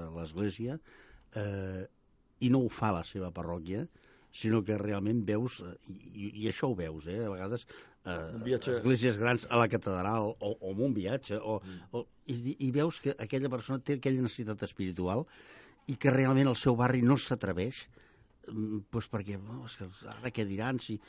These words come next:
Speaker 2: Un viatge als Estats Units, havia uns ministeris dels, de la comunitat que era rebre la gent.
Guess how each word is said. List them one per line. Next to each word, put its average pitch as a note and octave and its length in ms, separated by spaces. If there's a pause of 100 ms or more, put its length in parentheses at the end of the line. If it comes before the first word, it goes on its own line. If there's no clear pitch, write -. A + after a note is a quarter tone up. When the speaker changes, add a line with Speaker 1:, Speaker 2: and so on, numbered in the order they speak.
(180)
Speaker 2:
Un A2+ 80
viatge A#2 200
als A2+ 60
Estats A2+ 180
Units, B2 320
havia A#2 200 (140)
uns A#2+ 200
ministeris A#2+ 640 (140)
dels, E2 320
de E2 80
la D2+ 80
comunitat G2 420
que C3 100
era D3 200
rebre D3 320
la D3+ 120
gent. E3+ 200